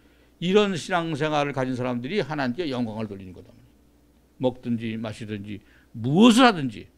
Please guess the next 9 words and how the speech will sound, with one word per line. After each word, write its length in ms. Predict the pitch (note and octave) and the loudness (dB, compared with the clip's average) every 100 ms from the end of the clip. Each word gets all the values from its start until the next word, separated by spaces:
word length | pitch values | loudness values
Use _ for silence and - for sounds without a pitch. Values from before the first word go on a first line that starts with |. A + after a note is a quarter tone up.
| _ _ _ | _ _ _
하나님께 480 | - C#3+ C3 B2 A#2+ | -6 -2 -2 -2 -2
영광을 420 | A#2 C3+ C3+ B2+ | 0 0 2 0
돌리는 440 | A#2+ A2+ G#2+ F3 A#3+ - _ _ _ _ _ - | 0 -2 -4 -4 -4 -8 _ _ _ _ _ -4
우리 180 | D3+ D3+ | 0 2
모두가 340 | C#3 B2+ B2 | 2 0 0
되시기를 500 | A#2+ C#3+ D3+ B2+ F2 - _ _ - | 0 0 0 -2 -4 -14 _ _ -2
예수님의 540 | D3 C#3 C3+ B2+ B2 A2+ | 0 0 0 2 2 0
이름으로 360 | G#2+ G#2+ D#3+ | -2 -2 -2
부탁합니다. 640 | - - G2+ F#2 F2 - | -4 -8 -10 -12 -14 -20